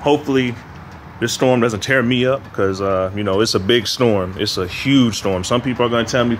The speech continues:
"Phil, get out of there." Listen, I am a Floridian, <laughs> okay? We've been through real bad storms, and, and trust, it could tear this house apart. Who knows? But I do know one thing. I got my hard drive,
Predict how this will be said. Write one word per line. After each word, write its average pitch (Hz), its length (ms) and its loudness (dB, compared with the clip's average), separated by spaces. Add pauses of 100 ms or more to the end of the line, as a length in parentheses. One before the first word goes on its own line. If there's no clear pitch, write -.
"Phil, 175 220 2
get 185 200 -2
out 185 200 0
of 180 60 -2
there." 147 240 2 (560)
Listen, 131 400 0 (800)
I 156 180 0
am 156 140 2
a 147 80 2
Floridian, 120 640 2 (160)
<laughs> - 200 -6
okay? 110 480 -2 (1040)
We've 143 220 2
been 147 220 2
through 135 180 2
real 123 220 4
bad 110 260 2
storms, 98 460 -4
and, 95 260 -6
and 101 320 -4 (380)
trust, 147 380 0
it 110 160 -8
could 107 140 -6
tear 127 280 0
this 127 180 0
house 98 280 -2
apart. 87 320 -10 (140)
Who 127 120 -2
knows? 113 420 -2 (480)
But 104 80 -2
I 101 100 2
do 127 200 2
know 127 160 2
one 127 240 0
thing. 92 280 -10 (1200)
I 107 140 0
got 107 180 0
my 92 120 0
hard 131 300 4
drive, 151 400 0